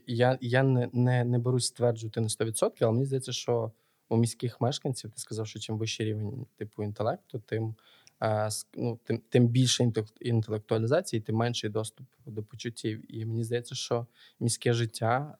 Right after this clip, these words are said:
е, через те, що ти мусиш бути інтелек-, ну, інтелектуалом, тому що ти заробляєш своєю головою,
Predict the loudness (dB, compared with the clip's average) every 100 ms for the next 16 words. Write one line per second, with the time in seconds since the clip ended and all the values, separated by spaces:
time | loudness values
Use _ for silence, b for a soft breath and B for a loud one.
0 | -10 -8 -6 -6 -6 -10 _ -14 -10 -4
1 | -4 -2 -4 -2 -2 -2 -4 _ -8 -8
2 | -2 -2 -2 -4 -6 -4 -8 -8 -6 -4
3 | -2 -4 -2 -4 -2 -4 -2 0 -2 0
4 | 0 0 -6 -6 -6 -6 -6 -6 -4 -4
5 | 0 0 0 -4 -6 -4 -6 -4 -4 -6